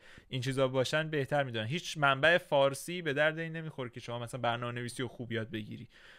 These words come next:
و یه واقعاً می‌خوای استاد بشی تو این داستانا، باید بری انگلیسی رو یاد بگیری، لازمشه. توی استریمینگ هم اگه می‌خواید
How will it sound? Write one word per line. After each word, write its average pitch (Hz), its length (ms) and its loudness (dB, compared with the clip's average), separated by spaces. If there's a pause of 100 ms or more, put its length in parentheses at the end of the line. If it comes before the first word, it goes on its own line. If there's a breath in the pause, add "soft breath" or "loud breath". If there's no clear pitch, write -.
(140 loud breath)
و 127 40 0
یه 131 280 4
واقعاً 135 480 4
می‌خوای 131 520 0 (140)
استاد 135 480 4
بشی 139 200 -2
تو 139 100 -8
این 135 100 -6
داستانا، 139 360 -4
باید 151 440 4
بری 123 300 0
انگلیسی 110 460 -4
رو 110 160 0
یاد 107 240 -4
بگیری، 113 260 -8
لازمشه. 113 600 -2
توی 185 200 -2
استریمینگ 160 640 -4
هم 190 180 2 (440 loud breath)
اگه 143 220 4
می‌خواید 151 480 0